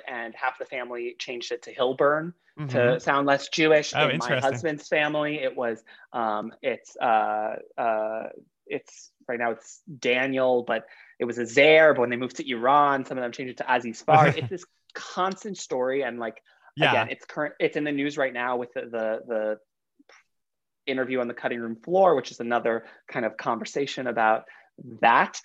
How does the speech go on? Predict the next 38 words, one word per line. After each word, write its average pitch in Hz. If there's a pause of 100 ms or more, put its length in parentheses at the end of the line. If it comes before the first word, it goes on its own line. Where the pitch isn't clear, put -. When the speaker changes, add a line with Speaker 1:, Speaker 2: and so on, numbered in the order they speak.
(180)
Speaker 1:
But, 120 (180)
uh, 131
Speaker 2:
Wait, 147
wh-, 135
what, 123
Speaker 1:
one 151
Speaker 2:
what -
do 165
Speaker 1:
of 160
Speaker 2:
you 147
mean? 139
I 123
don't 131
even 135
know 127
what 113
you're 120
talking 120
Speaker 1:
there 156
was 160
Speaker 2:
about. 170
Speaker 1:
this, 160
there 156
was 151
this, 151
there 143
was 135
this 143
podcast 139
with 131
an 131
interview 135
with 120
the 117
founder 120
of 110
Man 135
Repeller, 120